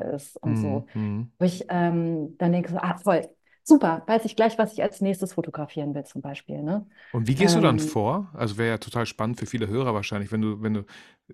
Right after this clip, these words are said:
Speaker 2: diese Inspiration bekommen hast oder Intuition und denkst so, „Ja, das wär doch voll spannend“, so. Wie, wie gehst du dann vor? Setzt du dich schnell hin, nimmst ein din A vier Blatt, einen Stift und schreibst dir erstmal so ein paar, weiß nicht, br-, brainstormst du so ein bisschen, wie das aussehen könnte, welche Richtung das gehen könnte?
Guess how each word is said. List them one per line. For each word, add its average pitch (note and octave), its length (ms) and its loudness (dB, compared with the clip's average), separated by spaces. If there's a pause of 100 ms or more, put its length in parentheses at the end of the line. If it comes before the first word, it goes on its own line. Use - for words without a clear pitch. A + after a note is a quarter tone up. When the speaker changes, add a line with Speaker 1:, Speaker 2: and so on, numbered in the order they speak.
Speaker 2:
diese A2 280 -4
Inspiration A2+ 560 -4
bekommen D#3+ 280 -2
hast B2+ 100 0
oder G#2 100 0
Intuition C3 600 -2
und A2 100 -2
denkst A2+ 160 -4
so, G2+ 80 -10 (160)
„Ja, A#2+ 160 -8
das - 220 -8
wär E3+ 80 -2
doch C3+ 100 -4
voll D3 220 -4
spannend“, A2+ 480 -6
so. G2 240 -10 (580)
Wie, B2+ 220 -2
wie C#3+ 140 -2
gehst D3 260 -2
du D3+ 40 -4
dann C#3 160 -2
vor? C#3 240 0
Setzt A2 200 -4
du C#3+ 60 0
dich B2+ 140 -4
schnell A#2+ 280 0
hin, D3+ 280 0
nimmst A#2+ 240 -2
ein A#2 120 0
din A2+ 140 0
A G#2 80 -2
vier C3 200 -2
Blatt, B2+ 180 -2
einen G#2+ 120 -4
Stift - 340 -6
und G2+ 100 -6
schreibst - 420 -8
dir A2 60 -2
erstmal G#2+ 220 -2
so A2 60 -2
ein G#2+ 60 -4
paar, G2+ 360 -2
weiß A#2 280 -6
nicht, A2 180 -4
br-, A2 120 -2 (220)
brainstormst D3+ 600 -4
du E3+ 40 -6
so E3+ 100 -2
ein E3+ 80 0
bisschen, D#3+ 220 -6
wie C#3 40 -4
das B2 220 -6 (280)
aussehen C#3+ 280 -4
könnte, D3+ 240 -4
welche A#2 220 -2
Richtung D3+ 220 -6
das F3 160 -8
gehen F3+ 180 -8
könnte? F#3 320 -12